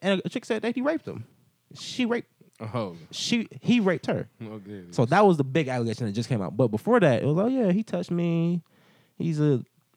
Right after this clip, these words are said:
Speaker 1: old dirty man. He grabbed ass and all that." But this is the first, like, Oh, force me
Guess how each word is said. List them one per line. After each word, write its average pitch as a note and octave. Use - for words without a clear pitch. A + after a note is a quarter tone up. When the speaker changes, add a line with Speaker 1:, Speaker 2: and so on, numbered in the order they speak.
Speaker 1:
old C3
dirty B2
man. G2
He A2
grabbed F#2+
ass E2
and F2+
all E2
that." E2+
But B2+
this E3
is C3
the A#2+
first, A2+
like, G#2+
Oh, G2
force E3+
me C3+